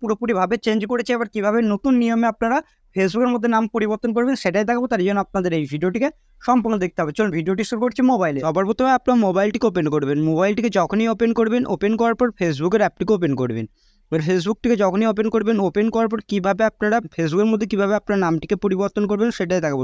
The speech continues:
সেটা করতে হলে পরে সবার প্রথমে এখানে দেখবেন থ্রি লাইনের অপশন, এই অপশানে ক্লিক করবেন। ক্লিক করার পর উপরের দিকে দেখবেন সেটিংসের আইকন থাকবে, এই অপশানে ক্লিক করবেন। ক্লিক করার পর এইরকমভাবে ওপেন হবে। এবার বিষয় হচ্ছে আপনাদের আগে কি সেটিংস ছিল,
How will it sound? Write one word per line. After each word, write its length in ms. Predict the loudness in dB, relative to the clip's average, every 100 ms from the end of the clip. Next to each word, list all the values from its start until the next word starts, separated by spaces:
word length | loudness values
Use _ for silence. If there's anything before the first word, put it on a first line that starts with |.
| -4
সেটা 160 | -4 0
করতে 180 | -2 0
হলে 120 | 0 0
পরে 120 | 0 0
সবার 220 | -2 -2 -2
প্রথমে 240 | -2 -2
এখানে 140 | 0 -2
দেখবেন 200 | 0 0 -2
থ্রি 240 | -2 0 2
লাইনের 280 | 2 0 0 -2
অপশন, 200 | -2 0 0
এই 60 | -2
অপশানে 240 | -2 -2 -2
ক্লিক 180 | -4 -2
করবেন। 260 | -4 -4 -8 -10 _ _ _ _ -2
ক্লিক 180 | -2 2
করার 120 | 2 2
পর 60 | 0
উপরের 200 | 2 2 2
দিকে 140 | 0
দেখবেন 220 | 0 2 0 0
সেটিংসের 480 | 0 0 0 0 0
আইকন 200 | 0 0 0
থাকবে, 180 | -2 -2 0
এই 80 | 0 0
অপশানে 260 | 0 -2 0
ক্লিক 200 | -4 -2
করবেন। 260 | -4 -4 -8 -12 _ -20 -20 -4
ক্লিক 180 | -2 2
করার 140 | 0 0
পর 60 | -2 -2
এইরকমভাবে 460 | 0 2 2 2 2 2
ওপেন 180 | 2 0
হবে। 180 | 0 -4 -6 -4
এবার 140 | -2 -2
বিষয় 180 | 0 -2
হচ্ছে 160 | 0 0
আপনাদের 280 | 0 -2 -4 -4 -2
আগে 160 | -2 0
কি 60 | 0 -2 -4
সেটিংস 300 | 0 0 0
ছিল, 100 | 0